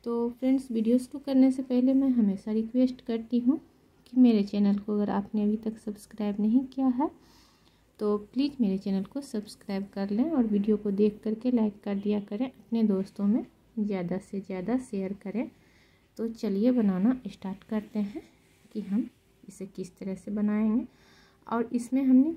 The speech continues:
कितना फंदा डाला है, ये आपको वीडियो को देख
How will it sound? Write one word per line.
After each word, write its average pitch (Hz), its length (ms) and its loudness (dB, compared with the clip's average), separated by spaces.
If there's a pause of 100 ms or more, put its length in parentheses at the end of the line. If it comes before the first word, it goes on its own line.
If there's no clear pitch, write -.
कितना 240 300 0
फंदा 247 380 2
डाला 220 320 2
है, 262 280 -4
ये 220 160 2
आपको 202 400 -6 (480)
वीडियो 196 340 -2
को 254 160 -6
देख 196 300 -4